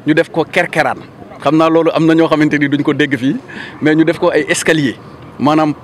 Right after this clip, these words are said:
marche boo xamante ni taxaw nga ci, nga, euh, jekki, seqi beneen jéego gën a jëm ci kanam pour gën ci góorgóorlu. Loolu mooy li nga xamante ni moom bëggoon naa ko wax police ak gendarmerie, ni leen seen liggéey rafet na, yéen a ngi ci liñ leen sant,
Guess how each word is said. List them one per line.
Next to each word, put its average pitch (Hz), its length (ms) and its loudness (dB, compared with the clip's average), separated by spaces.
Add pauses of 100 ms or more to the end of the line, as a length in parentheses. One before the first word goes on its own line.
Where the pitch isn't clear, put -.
(160)
marche 165 300 -2
boo 165 260 0
xamante 165 380 0
ni 143 100 0
taxaw 151 280 0
nga 139 120 0
ci, 151 140 -4 (340)
nga, 135 120 0 (320)
euh, 139 260 0 (300)
jekki, 160 360 -2
seqi 170 360 -4
beneen 160 280 2
jéego 147 360 0 (340)
gën 147 160 2
a 151 80 0
jëm 147 220 2
ci - 120 -2
kanam 143 300 0
pour 147 180 -6
gën 139 160 -2
ci 143 120 -4
góorgóorlu. 131 440 -2
Loolu 143 240 2
mooy 147 180 2
li 135 100 0
nga 143 100 2
xamante 135 340 0
ni 131 80 0
moom 139 360 -2
bëggoon 139 280 0
naa 143 120 2
ko 135 100 -2
wax 127 160 0
police 135 220 -4
ak 127 100 -4
gendarmerie, 131 460 0
ni 139 120 0
leen 139 200 2 (260)
seen 180 220 0
liggéey 175 260 2
rafet 151 240 -2
na, 160 220 0 (340)
yéen 165 220 2
a 185 40 2
ngi 185 160 -2
ci 170 120 0
liñ 160 180 2
leen 156 220 2
sant, 156 240 -2